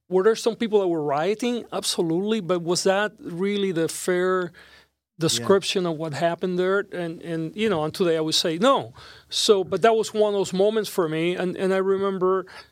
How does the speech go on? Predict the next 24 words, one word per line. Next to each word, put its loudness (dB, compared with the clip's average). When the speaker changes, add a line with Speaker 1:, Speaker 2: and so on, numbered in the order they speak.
Speaker 1:
uh, 0
you 0
know, -2
having, -2
you 0
know, 0
listening 0
to -4
Daryl 0
Gates 2
when -2
he 0
initially, 0
after -2
the 0
Rodney 0
King -2
incident, -2
saying, 0
"Oh, 0
this -2
is, 2
this 0
Speaker 2:
That 6